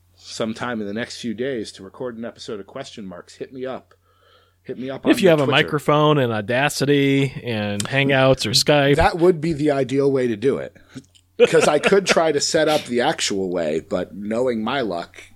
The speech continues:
Speaker 1: we'll record it and then it'll just disappear. Uh, so yeah, if you have Audacity and a microphone and can do most of the work for me, I'd appreciate it. And you will get
Speaker 2: <laughs>
Speaker 1: first dibs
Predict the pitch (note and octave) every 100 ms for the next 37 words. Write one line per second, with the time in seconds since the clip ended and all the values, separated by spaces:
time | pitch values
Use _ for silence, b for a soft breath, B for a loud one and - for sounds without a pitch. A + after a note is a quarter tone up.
0 | - A2 G2+ G#2+ F#2+ - C#3 C#3+ F#2 -
1 | F#2+ F#2+ F#2+ F2+ E2+ - - F#2 - -
2 | - - - _ _ _ b b b b
3 | b b b b A#2+ B2+ B2 A#2 - -
4 | D#3+ E3 F2+ D#3+ F3+ A3 F3 A#2+ A2+ C#3
5 | - B2 A2 G#2 F2+ A#2+ - E2+ E2+ E2
6 | E2+ E2+ F#2 - F2+ E2+ _ - A2+ A2
7 | G#2 G2+ G#2 - F#2 F#2 F#2+ - - C3+
8 | C3 D#2 C3+ B3 - A#3 - A#1+ B1+ -
9 | F2 F2+ - D3 G#2+ F#2+ - - - -
10 | - G#3 - A#2 F3 A#2+ - -